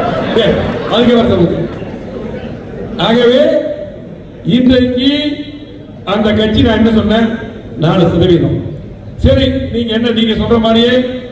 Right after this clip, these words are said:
அவங்க வந்து பயங்கரமா வளர்ந்துட்டாங்க. எவ்வளவு? சரி, இன்னும் போட்டுங்க, ஒரு, ஒரு, ஒரு அஞ்சு சதவீதம் போட்டுங்க,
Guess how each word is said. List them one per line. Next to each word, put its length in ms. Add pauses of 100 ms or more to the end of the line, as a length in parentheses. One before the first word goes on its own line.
(140)
அவங்க 240
வந்து 200 (560)
பயங்கரமா 380
வளர்ந்துட்டாங்க. 420 (140)
எவ்வளவு? 320 (460)
சரி, 200 (520)
இன்னும் 460 (120)
போட்டுங்க, 400
ஒரு, 80 (120)
ஒரு, 120 (180)
ஒரு 140
அஞ்சு 220
சதவீதம் 340
போட்டுங்க, 320